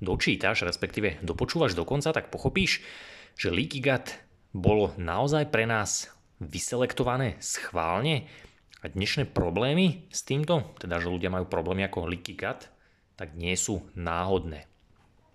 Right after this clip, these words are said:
Tu je krátky sumár článku, čo sa v ňom dnes dozvieš. Prečo by si nemal hľadieť na genetiku, ale najmä na epigenetiku? A čo to teda je, tá epigenetika? Ako nám vírusy v minulosti pomohli stať sa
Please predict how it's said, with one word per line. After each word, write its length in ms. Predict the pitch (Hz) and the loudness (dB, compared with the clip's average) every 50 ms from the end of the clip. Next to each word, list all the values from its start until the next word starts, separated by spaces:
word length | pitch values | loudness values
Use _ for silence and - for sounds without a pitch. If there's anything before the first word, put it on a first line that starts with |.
| _ - - - - - - - - - - _ | _ -20 -20 -20 -18 -18 -18 -20 -20 -20 -12 _
Tu 160 | - 165 165 | 2 2 2
je 60 | - | 4
krátky 340 | - 92 107 - - - 139 110 - - | 4 4 2 2 2 2 2 2 0 -2
sumár 400 | - - 117 120 123 110 90 - | -4 -4 -2 0 0 -2 -2 -2
článku, 640 | - 98 98 117 139 139 - 151 135 - - - - | 0 0 2 2 2 2 2 2 2 2 -2 -6 -6
čo 80 | - 104 | -6 -4
sa 160 | - - 107 | -2 -2 -2
v 140 | 113 120 113 | 0 0 -2
ňom 80 | 98 73 78 | -2 -2 -4
dnes 400 | 90 85 87 95 98 - - - | -4 -2 0 0 -2 -2 -6 -10
dozvieš. 640 | - 92 - 85 90 - 98 85 82 - - - - - - - - - - - - - - _ _ _ - | -10 -6 -2 0 0 0 0 0 -2 -2 -4 -6 -6 -8 -14 -16 -16 -16 -18 -20 -20 -20 -20 _ _ _ -2
Prečo 240 | - - - - 156 | -2 -2 0 0 0
by 60 | 165 | 0
si 100 | - - | 0 2
nemal 400 | 131 104 98 123 143 139 113 78 80 90 | 2 2 4 4 4 4 2 0 0 -4
hľadieť 480 | 95 85 82 90 113 127 147 147 135 120 | -2 0 2 2 2 4 4 2 2 2
na 80 | 104 | 0
genetiku, 640 | 85 90 90 92 107 117 - 139 143 - 180 156 104 - - - - - - _ _ _ _ _ _ _ - | 0 2 2 2 2 2 0 0 0 2 2 2 2 2 -2 -6 -8 -8 -18 _ _ _ _ _ _ _ -2
ale 240 | 92 85 90 98 95 | 0 2 2 2 4
najmä 240 | 90 90 95 101 104 | 4 2 2 2 2
na 320 | 110 107 98 - - - - - | 0 0 -2 -4 -10 -8 -2 -2
epigenetiku? 720 | 98 - - 101 107 113 127 143 143 - 190 - - 190 - - - - - - - _ | 0 0 2 2 4 4 4 2 0 -2 -2 0 2 2 2 2 -2 -16 -20 -20 -20 _
A 80 | - - | -12 -6
čo 160 | - 101 95 | -4 -2 -2
to 80 | - | -2
teda 240 | 95 95 110 117 98 78 87 | -2 -2 0 0 0 0 0
je, 240 | 87 101 135 143 - - - - - | 2 2 2 2 0 -4 -12 -14 -8
tá 80 | - - | -6 -6
epigenetika? 880 | - 101 92 - 101 101 117 120 131 127 - 147 - 175 143 - - - - - - - - - - 107 | -4 -4 -4 -4 -2 0 0 2 0 0 -2 0 2 2 2 0 0 -8 -16 -16 -16 -16 -16 -10 -6 -4
Ako 160 | 101 - 151 | 0 0 2
nám 160 | 165 147 113 | 2 2 4
vírusy 400 | 95 101 113 147 160 - - 151 | 4 4 4 4 4 2 0 0
v 80 | 120 120 | 2 2
minulosti 400 | 117 123 135 139 - - 151 - | 2 2 2 2 2 0 -2 -2
pomohli 480 | - 90 87 95 101 123 147 156 98 | 0 0 2 4 4 4 4 2 2
stať 300 | 80 - - - 90 - - | 0 -4 -4 -4 -4 -2 0
sa 140 | - 117 | 0 0